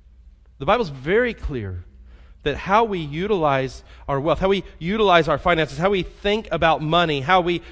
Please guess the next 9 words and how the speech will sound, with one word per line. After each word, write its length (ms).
use 400
it, 420
it 100
reveals 880
truly 640
our 140
faith, 460
doesn't 260
it? 140